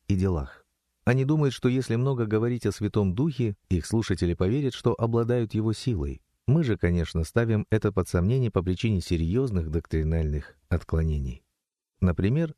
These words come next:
они искажают доктрину о Писании, о Божьем откровении, и это очень серьезный вопрос.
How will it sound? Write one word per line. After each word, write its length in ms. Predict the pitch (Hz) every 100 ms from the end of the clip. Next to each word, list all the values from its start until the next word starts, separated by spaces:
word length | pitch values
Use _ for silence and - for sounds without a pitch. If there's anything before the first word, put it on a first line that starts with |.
| -
они 260 | 110 143
искажают 480 | 135 - 117 120 110
доктрину 500 | 107 - 120 117 113
о 100 | -
Писании, 720 | - 104 - 113 80 71 69 _ _ -
о 100 | 90
Божьем 380 | 87 104 95 95
откровении, 840 | - 92 95 123 135 85 71 65 _ _
и 80 | -
это 300 | - 117 113 -
очень 360 | 151 - 120
серьезный 480 | 107 95 90 87 82
вопрос. 480 | 78 - 67 -